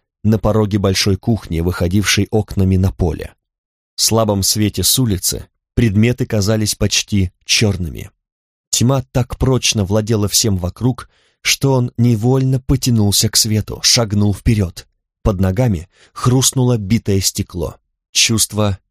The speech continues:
обострились. В воздухе стоял знакомый металлический запах, который в сознании мальчика отождествлялся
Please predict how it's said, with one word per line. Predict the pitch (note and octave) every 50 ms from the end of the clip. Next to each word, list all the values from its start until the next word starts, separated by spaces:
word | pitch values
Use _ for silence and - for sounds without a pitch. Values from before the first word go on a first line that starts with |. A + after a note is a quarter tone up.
| _ - A2
обострились. | F#2 G2+ G2 - - - G2+ G2+ F#2 D#2+ - - - - - - _ _ - - -
В | G2+ G2
воздухе | F2+ F#2+ A#2 C3 A#2 F#2+ F2+ G2 - - - G2+ - - _ _ _ _ _
стоял | - - - - G#2+ G#2+ A2 G#2+ G2
знакомый | - G2+ G2 F#2+ - B2 A#2 A#2+ A#2+ A2+ G#2 - _ _ _
металлический | A2 A#2+ B2+ - C3+ A#2 A#2 A#2+ - - A2+ - - - A#2 A2+
запах, | G2 - C3 A#2+ - - E2 - -
который | - F#2 - G#2+ F#2+ F#2+
в | F#2
сознании | - - G2+ F#2+ F#2 G#2 G2+ F#2 F#2 F#2 F#2
мальчика | F#2 G#2+ A#2 A2+ - - - - - - - - - _ _ _ _ _
отождествлялся | - A#2+ - B2 A2 F#2 F#2+ G2+ G2+ - - - G#2+ A2 G#2+ G#2 G2+ - - G#2+ G2 G2